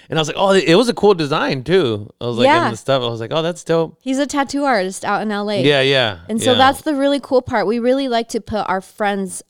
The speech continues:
Speaker 2: on top, right? Like,
Speaker 1: Yeah.
Speaker 2: Topo Chico, we kinda like to be in the background. We really like to put the artists up front, um, and showcase them and what they do. Um,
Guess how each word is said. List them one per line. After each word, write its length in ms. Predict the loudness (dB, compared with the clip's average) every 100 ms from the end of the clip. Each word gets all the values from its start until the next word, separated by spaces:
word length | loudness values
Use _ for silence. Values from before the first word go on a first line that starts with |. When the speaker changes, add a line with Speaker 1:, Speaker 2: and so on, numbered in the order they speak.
| _
Speaker 2:
on 160 | -10 -8
top, 300 | -8 -8 -8
right? 260 | -6 -4 -4
Like, 260 | -6 -8
Speaker 1:
Yeah. 300 | -4 -2 -2
Speaker 2:
Topo 220 | -2 -4 -4
Chico, 360 | -4 -4 -4
we 80 | -4
kinda 360 | -8 -8 -6 -6
like 200 | -6 -6
to 100 | -10
be 120 | -6
in 60 | -6
the 80 | -4
background. 640 | -4 -6 -6 -10 -8 -8
We 100 | -8
really 260 | -6 -6 -6
like 180 | -8 -10
to 100 | -12
put 200 | -10 -10
the 100 | -8
artists 440 | -6 -6 -8 -12 -12
up 140 | -14
front, 320 | -12 -12 -10 -12
um, 340 | -12 -12 -12 -14 _ _ -6
and 140 | -4
showcase 520 | 0 -2 -2 -8 -8
them 320 | -6 -6 -4 -6
and 120 | -4
what 220 | -6 -4
they 160 | -6 -6
do. 360 | -8 -10 -12 _ _ _ _ _ -10
Um, 560 | -4 -2 -4 -6 -12